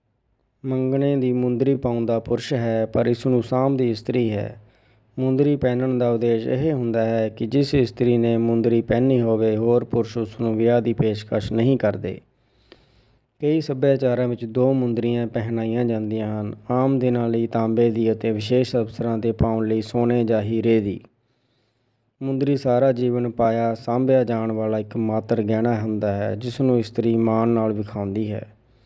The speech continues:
ਇਸਤਰੀ ਨੂੰ ਗਹਿਣੇ ਜੱਚਦੇ ਹਨ, ਜਦੋਂ ਕਿ ਛਾਂਪਾਂ ਛੱਲਿਆਂ ਵਾਲਾ ਪੁਰਸ਼ ਜਨਾਨੜਾ ਸਮਝਿਆ ਜਾਂਦਾ ਹੈ। ਪਹਿਲਾਂ ਮੁੰਦਰੀ ਪਹਿਨਣ ਦੀ ਰਸਮ ਵਿਆਹ ਵੇਲੇ ਹੀ ਹੁੰਦੀ ਸੀ। ਤੇਰ੍ਹਵੀਂ, ਚੌਦ੍ਹਵੀਂ ਸਦੀ ਵਿੱਚ ਜਦੋਂ ਈਸਾਈ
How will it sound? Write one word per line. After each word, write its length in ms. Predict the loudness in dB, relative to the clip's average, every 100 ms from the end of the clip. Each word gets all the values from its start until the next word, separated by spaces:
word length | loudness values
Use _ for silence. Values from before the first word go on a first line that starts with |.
| _ _ _ _ _ _
ਇਸਤਰੀ 380 | -8 -4 0 2
ਨੂੰ 240 | 4 4 2
ਗਹਿਣੇ 300 | 2 2 0
ਜੱਚਦੇ 420 | 0 -2 -4 -2
ਹਨ, 260 | -2 -2
ਜਦੋਂ 280 | 0 0 0
ਕਿ 120 | -2
ਛਾਂਪਾਂ 560 | -4 -2 -2 -2 0 0
ਛੱਲਿਆਂ 400 | 0 0 0 0
ਵਾਲਾ 280 | 0 0 0
ਪੁਰਸ਼ 380 | -2 -4 -4 -12 -8 -2
ਜਨਾਨੜਾ 520 | 0 0 0 0 0
ਸਮਝਿਆ 360 | -2 -2 0
ਜਾਂਦਾ 360 | 2 0 -2 -2
ਹੈ। 240 | -4 -10 -16 _ _ _ _ _ _ _
ਪਹਿਲਾਂ 340 | -2 0 2 0
ਮੁੰਦਰੀ 420 | 0 -2 0 -2
ਪਹਿਨਣ 380 | -2 -2 0 0
ਦੀ 220 | 0 0
ਰਸਮ 400 | -2 -4 -4 -4
ਵਿਆਹ 300 | 2 4 4
ਵੇਲੇ 400 | 2 -2 -2 -4
ਹੀ 220 | -2 -2
ਹੁੰਦੀ 320 | -2 -4 -4
ਸੀ। 320 | -6 -6 -8 -8 -16 -20 _ _ _
ਤੇਰ੍ਹਵੀਂ, 440 | 0 2 2 0
ਚੌਦ੍ਹਵੀਂ 420 | 2 0 2 0 -2
ਸਦੀ 320 | -2 -2 -2
ਵਿੱਚ 220 | -4 -6 0
ਜਦੋਂ 240 | 2 2
ਈਸਾਈ 460 | 0 2 2 2